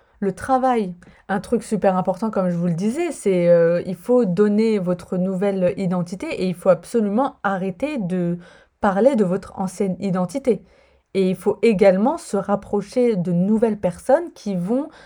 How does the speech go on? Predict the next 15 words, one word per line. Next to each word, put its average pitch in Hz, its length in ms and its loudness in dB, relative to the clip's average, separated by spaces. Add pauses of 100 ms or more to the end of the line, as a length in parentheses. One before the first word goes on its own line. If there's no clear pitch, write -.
(120)
donner 214 380 4
du 185 180 -4
pouvoir 233 720 0
à 190 120 4
votre 190 320 -4
nouvelle 190 360 -2
identité. 202 640 -4 (240)
Je 190 80 -8
sais 233 160 -2
pas 294 140 2
moi, 202 180 0
si 240 240 -6
vous 208 280 0
êtes, 214 360 -2
euh, 180 240 0